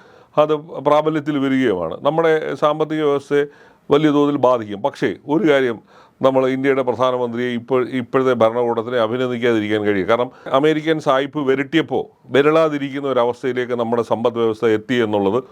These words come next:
അത് വലിയൊരു കാര്യം തന്നെ. അതുകൊണ്ട് തന്നെയാണ് പഴയ പോലുള്ള ഭീഷണി. ഇപ്പോൾ ഒരുപക്ഷെ നമ്മുടെ രാജ്യം ഒരു പട്ടിണി രാജ്യമോ, ഏഹ്, ഒരു പിന്നെ വികസ്വര രാജ്യമോ ഒക്കെ ആയിരുന്നെങ്കിൽ, അവികസിത രാജ്യമായിരുന്നെങ്കിൽ നമുക്ക് വലിയ ബുദ്ധിമുട്ട് വന്നേനെ.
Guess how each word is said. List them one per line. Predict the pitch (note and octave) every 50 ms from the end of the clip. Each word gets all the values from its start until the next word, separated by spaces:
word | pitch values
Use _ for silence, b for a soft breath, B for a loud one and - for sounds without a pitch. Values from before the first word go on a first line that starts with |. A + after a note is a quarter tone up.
| - - -
അത് | B2 C3 C3+ C#3
വലിയൊരു | C3 C3 C3 C#3 C#3+ C#3+ B2
കാര്യം | A#2 A#2 A2+ A2 A2 G#2+ G#2
തന്നെ. | G2+ G2 G2
അതുകൊണ്ട് | G#2+ B2+ C3 D#3 D#3+ D#3+ D#3 D#3 D3+
തന്നെയാണ് | C#3+ C3+ C3+ B2+ B2 B2+
പഴയ | B2 B2+ B2+ B2+ C3+
പോലുള്ള | C3+ C3+ C3+ B2+ B2+ B2+
ഭീഷണി. | B2 B2+ C3 A#2+ - B2 F#2+ F#2 - -
ഇപ്പോൾ | - C3 D#3+ D#3+
ഒരുപക്ഷെ | D#3+ E3+ E3 F#3
നമ്മുടെ | F3+ E3+ E3 F3 F3
രാജ്യം | F3 E3+ E3+ F3 F3+
ഒരു | F3 E3+
പട്ടിണി | E3 D#3+ D#3+ F3+ F3 F3 E3+
രാജ്യമോ, | E3+ E3 D#3+ D#3+ E3 E3 D#3+ B2+ - B B B B B B B B B _
ഏഹ്, | - C#3+ D3 D3 C#3+ C#3+
ഒരു | C#3+ D#3 D#3+ D#3 D#3 D3+ C#3+ D#3
പിന്നെ | D3 C3 D3 D3+ C#3+ C#3+ C#3+ C#3 C#3 C#3
വികസ്വര | C3+ C#3 D3+ D3+ E3 D#3+ E3+ F3 E3 D#3+
രാജ്യമോ | D#3 D3+ D3 D3 D3+ D#3 D3+ D3
ഒക്കെ | C#3 C#3+ D#3+
ആയിരുന്നെങ്കിൽ, | D3+ C#3+ C#3 C#3+ C#3+ C#3+ C#3 C#3 C3 A#2+ B2+ D3+ -
അവികസിത | - C3+ D3+ D#3+ E3 D#3+ E3 F3 E3 D#3
രാജ്യമായിരുന്നെങ്കിൽ | D3 D3 D3 C#3+ C#3+ D3 C3+ C3+ C3+ C3+ B2+ C3+ C#3 D3
നമുക്ക് | C#3+ C#3+ C#3+ C#3+ D3
വലിയ | D3+ D3+ D3 D3+
ബുദ്ധിമുട്ട് | D3+ D#3 C#3+ F3 E3+ D#3+ D3+
വന്നേനെ. | D3 A#2+ G2+ F#2+ F#2 F2